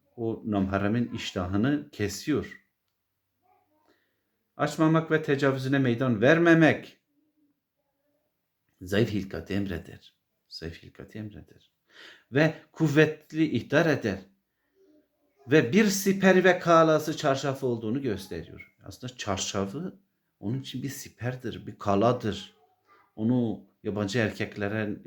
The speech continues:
karşı koruyor, yabancı erkeğin iştahını kabarıp gelip de onu zahmete koymasına engel oluyor.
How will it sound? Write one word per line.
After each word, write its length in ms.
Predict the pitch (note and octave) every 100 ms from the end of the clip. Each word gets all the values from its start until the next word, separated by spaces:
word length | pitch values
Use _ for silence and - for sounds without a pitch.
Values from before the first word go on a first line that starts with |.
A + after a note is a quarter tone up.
| - _ -
karşı 360 | G2+ G2 -
koruyor, 480 | - G2+ G2 A#2 G#2+
yabancı 400 | G2 F#2 G2 G2+
erkeğin 420 | G2 F#2+ G2+ G#2+
iştahını 840 | G#2 - - F#2 F#2+ G#2 G#2+ G#2 - _ _ _ -
kabarıp 460 | G2 F#2 G2+ -
gelip 320 | G2 G2+ -
de 360 | G#2+ G2+ F#2+ - _ _ _ _
onu 340 | G#2 G#2+ G2 G#2
zahmete 640 | F#2+ F#2+ F2+ - A2 G#2+
koymasına 680 | - F2 F2+ F2+ F#2 G#2 -
engel 360 | F2+ E2+ B2
oluyor. 420 | A#2 E2+ - -